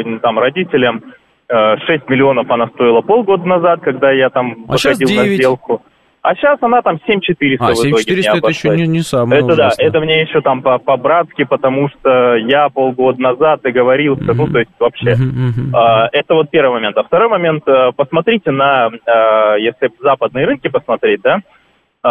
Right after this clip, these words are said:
Speaker 1: ипотека два процента, ипотека один процент, ипотека полпроцента, э, то есть, ну, совершенно какие-то непонятно маленькие проценты.
Speaker 2: Мгм.
Speaker 1: Ипотека действительно, э, выгодна для людей, и они берут её на пятьдесят лет.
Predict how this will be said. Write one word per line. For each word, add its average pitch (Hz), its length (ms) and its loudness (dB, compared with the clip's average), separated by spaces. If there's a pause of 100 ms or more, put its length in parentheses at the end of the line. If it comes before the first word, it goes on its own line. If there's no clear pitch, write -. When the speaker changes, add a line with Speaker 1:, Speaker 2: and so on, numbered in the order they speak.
(180)
Speaker 1:
ипотека 185 500 0
два 175 160 0
процента, 123 520 -2
ипотека 160 360 0
один 165 260 -2
процент, 110 540 -2
ипотека 135 420 -2 (140)
полпроцента, 123 880 0
э, 107 600 2
то - 40 -8
есть, - 180 -8
ну, 165 300 0 (300)
совершенно 151 440 0
какие-то 131 300 -2
непонятно 147 600 -2 (560)
маленькие 131 460 -2
проценты. 127 600 -4 (120)
Speaker 2:
Мгм. 131 360 0
Speaker 1:
Ипотека 156 440 0
действительно, 143 960 0
э, 117 360 2
выгодна 139 640 0
для 127 160 -8
людей, 131 380 0
и - 40 0
они 139 200 0
берут 170 280 -2
её 143 160 0
на 139 80 -2
пятьдесят 135 540 -2
лет. 131 240 0